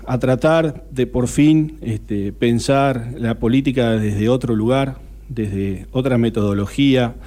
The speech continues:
desde otra concepción, porque la política que hasta ahora, este,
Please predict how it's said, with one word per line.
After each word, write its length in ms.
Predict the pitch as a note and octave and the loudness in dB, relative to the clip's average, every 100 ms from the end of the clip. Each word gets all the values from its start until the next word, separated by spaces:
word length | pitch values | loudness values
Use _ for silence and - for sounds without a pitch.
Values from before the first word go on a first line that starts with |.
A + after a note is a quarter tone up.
| - - | -18 -12
desde 180 | - G#2+ | -4 0
otra 200 | B2+ C3+ | 2 0
concepción, 800 | A2+ G#2+ A#2 G#2 C#3 C#3 C3+ C#3 - - - - | 0 -2 -2 0 2 4 2 -2 -14 -20 -20 -12
porque 240 | A2+ G#2 G#2+ | -10 -4 -2
la 100 | G#2+ | 0
política 420 | A2+ C3 C3 A#2 | 0 0 0 0
que 200 | A2+ A2 | 0 -2
hasta 220 | G#2+ A2 | -4 -4
ahora, 480 | A#2 C3 B2+ A2+ - - | 0 2 0 -2 -8 -12
este, 460 | G2+ - F#2+ G2+ | -12 -10 -8 -10